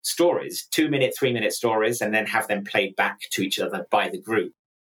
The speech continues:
And that sense of being able to share something personal about yourself and have someone really listen to you,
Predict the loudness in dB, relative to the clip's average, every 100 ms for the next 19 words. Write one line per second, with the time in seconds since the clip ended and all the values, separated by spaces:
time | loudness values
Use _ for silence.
0 | _ -2 -2 -2 -2 0 -2 -2 -4 -4
1 | 0 2 2 0 -2 -2 -2 -4 -2 2
2 | 4 2 -2 -6 0 0 0 -2 0 0
3 | 0 -2 0 0 0 -2 -2 -2 -2 0
4 | 0 0 0 -2 -4 -2 0 0